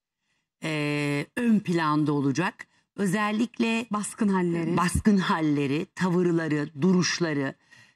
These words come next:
Speaker 1: e, o baskınlık durumu çevrelerindeki kişilerin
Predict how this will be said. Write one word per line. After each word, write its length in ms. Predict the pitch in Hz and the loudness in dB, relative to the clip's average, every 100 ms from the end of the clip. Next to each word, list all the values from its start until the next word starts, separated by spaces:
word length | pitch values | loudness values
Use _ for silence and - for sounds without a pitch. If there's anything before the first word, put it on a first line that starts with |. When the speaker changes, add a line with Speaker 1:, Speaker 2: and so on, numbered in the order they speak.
| _ | _
Speaker 1:
e, 400 | 175 156 156 156 165 - - | -6 -4 -4 -4 -6 -10 -8
o 140 | 202 | -4
baskınlık 720 | 185 180 - - 202 226 185 170 | -2 -2 -2 0 2 2 0 0
durumu 400 | 175 143 156 180 _ _ _ | 2 2 0 -4 _ _ _
çevrelerindeki 880 | - 208 202 196 202 208 208 269 269 | -6 -4 -2 -2 0 0 -2 -2 -4
kişilerin 580 | - - 180 156 160 | -2 0 0 2 0